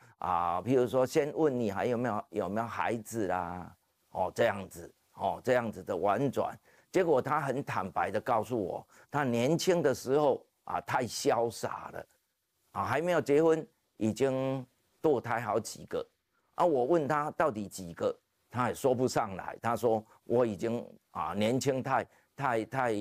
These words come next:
太潇洒，啊，玩得太过分，啊，已经不知道。”不过现在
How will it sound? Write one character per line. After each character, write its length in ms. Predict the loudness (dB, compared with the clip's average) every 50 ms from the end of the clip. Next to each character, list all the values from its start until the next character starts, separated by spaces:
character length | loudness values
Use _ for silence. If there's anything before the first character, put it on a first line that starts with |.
| -2 -2 -2 -2 -2 -4 -6 -8 -12 _
太 160 | -4 -2 -2 -2
潇 300 | 0 0 0 2 0 0
洒， 340 | -2 -4 -6 -6 -8 -14 _ _ _ _
啊， 160 | -12 -8 -6 -2
玩 280 | 0 0 2 2 2
得 140 | 0 0 0
太 160 | 0 -2 -2
过 260 | 0 0 2 2 2
分， 260 | 2 2 0 0 0 -4 _ _ _ _ _ _ _ _ _ _
啊， 200 | -2 -2 0 0
已 160 | 0 0 0
经 180 | 2 2 2
不 120 | 2 0 0
知 120 | 0 0
道。” 160 | 0 0 0 0
不 80 | 0 2
过 160 | 2 2 4
现 220 | 4 2 0 0 0
在 180 | 0 -2 -2